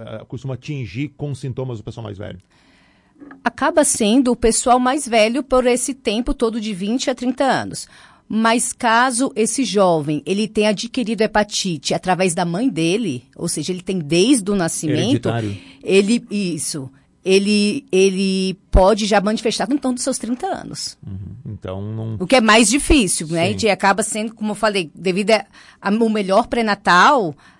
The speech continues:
Speaker 2: não tem tido muito casos de mãe pra filho. Isso, ta-, talvez, tipo, nossos avós pros nossos pais. Mas, é,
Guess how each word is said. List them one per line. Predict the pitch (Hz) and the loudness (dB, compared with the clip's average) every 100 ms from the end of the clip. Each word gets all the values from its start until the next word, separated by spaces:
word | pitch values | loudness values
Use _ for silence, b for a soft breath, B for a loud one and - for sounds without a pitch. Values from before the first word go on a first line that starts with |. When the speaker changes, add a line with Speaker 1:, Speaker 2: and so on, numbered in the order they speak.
| b | b
Speaker 2:
não | - 196 254 | -4 -2 0
tem | 269 269 | 2 0
tido | 269 240 214 269 | 0 -2 0 2
muito | 226 240 254 | 2 0 -6
casos | - 190 202 233 190 | 2 4 4 2 0
de | |
mãe | 226 202 165 175 | 0 0 0 0
pra | 240 | 0
filho. | 247 - 240 156 120 - b b - | -2 0 -2 -2 -6 -14 b b -6
Isso, | 165 214 269 | -2 -2 -2
ta-, | - - 233 226 214 | -6 0 4 4 4
talvez, | 214 214 220 | 0 0 -4
tipo, | 190 233 | -8 -8
nossos | 202 196 202 190 | -2 -2 0 2
avós | 202 139 185 180 214 262 277 - b b | 2 2 2 4 4 4 2 -6 b b
pros | 220 202 | -6 -2
nossos | 202 - | -2 -2
pais. | - 226 170 160 - _ b b | 2 4 4 2 -8 _ b b
Mas, | 175 175 180 185 185 - - - | -4 2 4 4 0 -2 -4 -4
é, | 190 180 180 175 170 165 160 156 | 0 2 4 4 4 4 0 -4